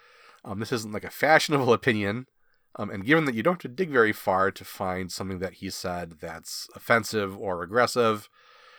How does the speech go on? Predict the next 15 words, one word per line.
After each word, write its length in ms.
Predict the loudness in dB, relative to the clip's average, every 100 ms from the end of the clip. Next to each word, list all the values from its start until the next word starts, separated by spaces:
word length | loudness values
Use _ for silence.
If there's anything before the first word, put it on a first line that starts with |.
| -20 -20 -14
it 100 | -8
may 140 | -6
be 80 | -6
kind 200 | -6 -6
of 120 | -4
like 160 | -4 -6
an 120 | -12 _ -4
antisocial 840 | -2 -4 -8 -6 -4 -4 -4 -4
opinion 600 | -4 -2 0 0 -2 -14 _
these 220 | -8 -4
days. 540 | 2 4 4 0 -6 -14 -16 -14 -14 -16 -20 _ -4
Uh, 240 | 2 2 2 0
but, 260 | 0 0 _
you 140 | -8 0
know, 300 | 2 2